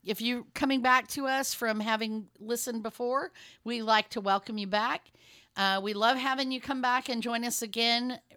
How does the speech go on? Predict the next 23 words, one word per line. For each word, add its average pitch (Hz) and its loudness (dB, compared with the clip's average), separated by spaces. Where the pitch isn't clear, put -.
uh, 190 -4
over 220 -2
and 226 0
over 247 2
again, 262 -4
because 196 -4
we - -2
talk 240 0
about 233 2
something 233 0
different 247 -4
every 220 -2
week. 247 -6
And, 240 4
um, 240 2
if 240 2
this 330 -2
is 466 2
your 277 0
first 254 -2
time 208 -4
coming 214 -4
to 208 -6